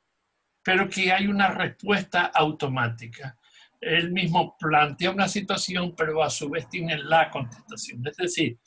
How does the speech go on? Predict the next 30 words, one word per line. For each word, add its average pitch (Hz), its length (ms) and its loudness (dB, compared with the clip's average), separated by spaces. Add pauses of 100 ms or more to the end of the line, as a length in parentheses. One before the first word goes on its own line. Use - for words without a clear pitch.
(480)
no 170 160 0
es 175 120 2
algo 180 460 4
que 160 380 -2
estemos, 170 580 -2
estemos 175 500 -4
manteniendo. 143 960 -4
Bueno, 139 260 -2
yo 131 100 -6
en 147 60 -10
este 147 180 -2
momento 147 360 -2
estoy - 140 -8
haciendo 139 300 -4
un 135 100 -2
monólogo, 131 500 -2
ustedes 123 260 -4
están 131 260 -4
haciendo 127 320 -8
un 120 60 -4
silencio. 127 540 -4 (840)
Pero 190 360 2
que 170 420 2
si 147 160 0
estuviéramos 156 560 0
hablando, 165 600 2
pudiésemos 127 580 -6
compartir 151 640 -2
y 135 80 -4
aportar 151 680 -2